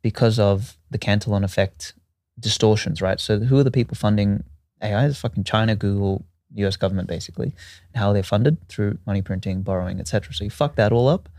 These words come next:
And then all of a sudden, you know, going for these fucking A I moonshots to control the world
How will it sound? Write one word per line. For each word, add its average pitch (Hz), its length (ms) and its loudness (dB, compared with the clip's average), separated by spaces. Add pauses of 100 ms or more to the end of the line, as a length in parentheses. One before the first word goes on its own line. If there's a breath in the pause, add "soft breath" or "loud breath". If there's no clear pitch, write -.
(400 soft breath)
And 117 80 2
then 127 80 4
all 143 100 4
of 131 40 4
a 120 60 0
sudden, 117 300 2 (480 soft breath)
you 120 80 2
know, 107 120 6 (500)
going 123 260 4
for 120 100 0
these 107 240 2
fucking 110 300 -2
A 110 160 2
I 107 140 2
moonshots 104 500 2
to - 100 -6
control 104 300 2
the 98 60 2
world 101 480 2